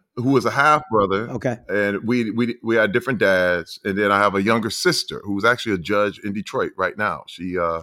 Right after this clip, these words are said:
Speaker 2: Holy shit.
Speaker 1: so she's younger. She's six years younger than me. And that was it. It was just, and I was the middle kid.
Speaker 2: So right now, I mean, a foundation you have, right? Uh, a tough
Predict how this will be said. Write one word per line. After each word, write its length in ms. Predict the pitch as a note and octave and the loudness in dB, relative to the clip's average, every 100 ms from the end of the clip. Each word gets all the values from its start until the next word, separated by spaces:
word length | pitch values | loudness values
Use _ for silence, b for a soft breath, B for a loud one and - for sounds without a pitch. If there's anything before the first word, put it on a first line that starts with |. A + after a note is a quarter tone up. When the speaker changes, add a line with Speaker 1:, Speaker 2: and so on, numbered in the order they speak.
| - | -10
Speaker 2:
Holy 240 | B2 A#2 | -14 -14
shit. 340 | F#2 B2 G#2+ - | -14 -12 -14 -8
Speaker 1:
so 160 | G2+ F#2+ - | -2 -2 -2
she's 240 | A2+ G2 | -4 -2
younger. 260 | G#2 G2+ G2 | -2 -2 -4
She's 200 | - G#2 | -6 -6
six 220 | B2 - | -6 -4
years 180 | A2 F#2+ | -4 -2
younger 260 | G#2 G2 F#2+ | -2 -2 -4
than 140 | F2+ | -4
me. 220 | F#2+ D#2 | -6 -8
And 140 | C#2 G2 | -2 2
that 120 | A2+ | 2
was 120 | A2 | 2
it. 180 | B2 F#2 _ - | 0 -2 _ -6
It 100 | F#2 | -4
was 260 | G2 D#2+ | -4 -8
just, 240 | F2 F2 - | -10 -10 -6
and 100 | F#2+ | -2
I 80 | |
was 140 | A2 A2 | -2 0
the 80 | G#2+ | 0
middle 240 | A2+ G2+ | 2 0
kid. 220 | - - - | -8 -14 -10
Speaker 2:
So 220 | - F#3 | 2 4
right 240 | E3+ F#3+ F3 | 4 0 0
now, 440 | F#3+ G3 E3+ F#3 | -2 0 -2 -4
I 80 | D3+ | -4
mean, 480 | D#3+ D#3+ D3+ - - _ _ _ - | -2 -2 -4 -8 -14 _ _ _ -6
a 80 | |
foundation 640 | C3 F3 E3 C#3 D3 C3 C#3 | 0 2 2 2 2 2 0
you 160 | B2+ | 0
have, 440 | G2+ G#2 G2+ C#3+ _ _ - | 0 -2 -6 -12 _ _ -6
right? 420 | A#2+ B2 C#3 C3 - | -2 0 -2 -4 -8
Uh, 460 | B2 A#2 A#2 A#2 - | -10 -8 -8 -10 -8
a 100 | A#2 | -10
tough 500 | G2 - D#3 B2+ - | -8 -6 -6 -6 -16